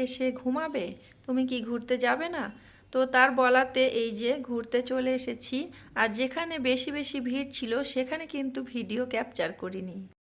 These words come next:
বারুইপুরে খুব সুন্দর অনুষ্ঠান হচ্ছিল, তো ওখানে গিয়েছিলাম।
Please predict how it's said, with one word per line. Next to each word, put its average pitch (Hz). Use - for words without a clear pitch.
বারুইপুরে 285
খুব 302
সুন্দর 262
অনুষ্ঠান 254
হচ্ছিল, 262
তো 226
ওখানে 285
গিয়েছিলাম। 254